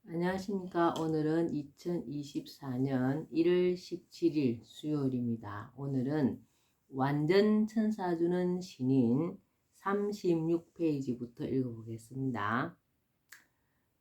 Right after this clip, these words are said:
네, 신이 있다기에 막힘과 끝임이 없는 신인 허경영을 눈여겨본다. 그를 보면 볼수록 끌림이 있다.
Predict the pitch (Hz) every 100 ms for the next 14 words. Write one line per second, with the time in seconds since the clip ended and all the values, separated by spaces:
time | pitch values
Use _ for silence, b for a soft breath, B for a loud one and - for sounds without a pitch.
0 | _ 131 120 110 113 - 240 226 180 -
1 | 165 165 151 156 165 143 113 - - 131
2 | 127 - 196 185 170 151 151 151 196 196
3 | - 160 143 135 143 143 139 147 151 -
4 | 160 170 143 117 - _ _ - 208 208
5 | 208 202 190 196 175 180 190 190 185 175
6 | 180 175 135 110 107 98 95 - _ _
7 | _ _ _ - 214 202 170 185 180 165
8 | 156 165 165 - 139 120 - - 139 165
9 | 180 117 107 - - -